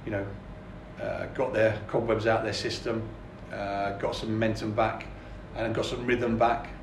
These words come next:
and, uh, and, and they'll be looking to, to kick on again from the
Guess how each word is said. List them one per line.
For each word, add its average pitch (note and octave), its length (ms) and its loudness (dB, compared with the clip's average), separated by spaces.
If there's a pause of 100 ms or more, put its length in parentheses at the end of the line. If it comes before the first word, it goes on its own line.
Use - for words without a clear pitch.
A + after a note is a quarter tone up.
and, A2 300 0
uh, A2+ 180 2
and, A2 240 0 (320)
and A#2 120 0
they'll A2+ 80 2
be A#2 100 4
looking A2+ 280 0
to, A#2 300 0
to A#2 140 -4 (160)
kick - 260 -4
on A#2+ 140 6
again A2+ 280 2
from A#2 380 2
the A2+ 240 2